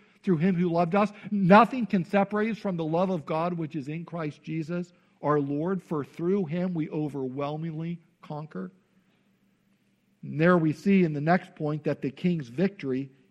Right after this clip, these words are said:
is secured. Verses thirteen and fourteen. "So Joab and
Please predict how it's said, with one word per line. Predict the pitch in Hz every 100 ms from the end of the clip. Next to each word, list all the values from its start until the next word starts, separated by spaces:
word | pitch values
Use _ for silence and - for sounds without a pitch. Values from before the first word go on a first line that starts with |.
| -
is | 143
secured. | - 135 - 165 139 104 - _ _ _ _ _ _ _ _ -
Verses | 156 - 139
thirteen | - 156 165 - 165 165 156 _ _ _ _ _
and | 139 135
fourteen. | 143 139 139 120 98 - _ _ _ _ _ _ _ _
"So | - 185
Joab | 139 208 233 208 202 208 214 180
and | 156 147